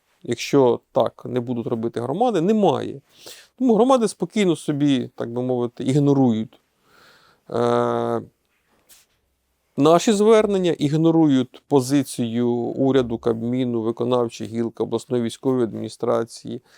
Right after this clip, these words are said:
бо за це немає відповідальності. Це саме головне, що, з чим ми з-, зіштовхнулися, що ніхто за це не відповідає. Виходячи із такого, що не дають нам ці, ці, ці чотири відсотка, ми виступаємо з певними пропозиціями: що, наприклад,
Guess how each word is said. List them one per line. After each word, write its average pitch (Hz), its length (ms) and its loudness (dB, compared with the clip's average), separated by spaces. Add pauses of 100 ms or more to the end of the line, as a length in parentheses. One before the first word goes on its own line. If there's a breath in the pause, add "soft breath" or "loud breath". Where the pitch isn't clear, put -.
(300 soft breath)
бо 123 280 2
за 120 140 -2
це 139 200 -2
немає 123 340 -2
відповідальності. 120 720 -4
Це - 140 -16
саме 160 280 0
головне, 117 840 0 (140)
що, - 400 -12
з 110 220 -10
чим 147 440 0
ми 123 220 2
з-, 107 40 -12
зіштовхнулися, 127 1120 -4
що 113 320 -6
ніхто 110 300 -8
за 135 120 -4
це 127 140 -8
не 117 80 -2
відповідає. 107 500 -8 (1000 loud breath)
Виходячи 202 560 4
із 180 200 2
такого, 175 420 4
що 127 420 -2 (220)
не 135 140 2
дають 123 360 2
нам 131 140 -2
ці, 143 360 -10
ці, 151 280 -4
ці 170 220 0
чотири 147 380 0
відсотка, 143 480 -2
ми 175 140 0
виступаємо 180 800 2
з - 80 -16
певними 147 420 4
пропозиціями: 123 840 -4
що, - 260 -18
наприклад, 120 480 -2